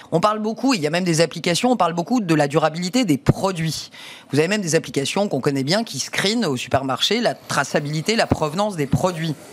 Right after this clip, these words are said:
Mais souvent, je me disais en rentrant depuis dix mois que je suis à Bercy, si le produit que j'achète, il est traçable et en termes de production, c'est des produits par exemple bio, des cultures bio, c'est bien. Mais si en rang douze, la pratique corporate de l'entreprise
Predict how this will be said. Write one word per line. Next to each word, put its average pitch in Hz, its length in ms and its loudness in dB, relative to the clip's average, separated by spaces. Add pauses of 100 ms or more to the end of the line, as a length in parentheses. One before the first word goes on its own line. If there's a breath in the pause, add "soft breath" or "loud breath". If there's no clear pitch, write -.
(760 loud breath)
Mais 202 140 -2
souvent, 269 260 0
je 285 100 0
me 226 80 0
disais 190 280 -2
en 165 120 0
rentrant 143 380 -2
depuis 131 320 -6
dix 127 180 -2
mois 185 220 4
que 147 60 -10
je 135 80 -4
suis 147 200 -2
à 139 80 0
Bercy, 139 400 -2 (560 loud breath)
si - 160 0
le 247 60 2
produit 269 420 -2
que 220 140 0
j'achète, 175 800 -2
il 156 180 0
est 160 220 0
traçable 165 720 -2
et 151 200 0
en 156 100 0
termes 180 180 -2
de 151 80 -2
production, 180 680 -2
c'est 147 140 -4
des 131 100 -2
produits 135 320 -4
par 143 120 0
exemple 131 280 -4
bio, 170 420 0
des 135 80 -4
cultures 147 400 -2
bio, 151 260 0
c'est - 220 -2
bien. 269 320 0 (480 loud breath)
Mais 202 140 0
si 330 200 -2
en 214 200 2
rang 220 420 0
douze, 151 580 0 (480 loud breath)
la 160 140 2
pratique 220 460 -4
corporate 214 560 0
de 160 80 -2
l'entreprise 151 680 -2